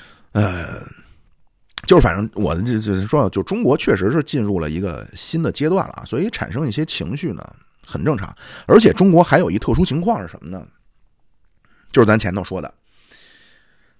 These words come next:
咱都有一种深深的一种想法，就第一，叫老子祖上阔过。第二，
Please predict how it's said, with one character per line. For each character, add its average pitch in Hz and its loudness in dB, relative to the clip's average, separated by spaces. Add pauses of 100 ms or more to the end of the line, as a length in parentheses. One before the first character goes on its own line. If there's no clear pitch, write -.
(160)
咱 156 6
都 277 4
有 120 4
一 196 2
种 139 -2
深 262 2
深 247 4
的 220 4
一 165 4
种 110 0
想 117 -4
法， 117 -4
就 143 -2 (220)
第 202 0
一， 208 -4 (100)
叫 - -16
老 107 0
子 123 6
祖 - -4
上 110 2
阔 - 10
过。 - -10 (1900)
第 175 6
二， 175 4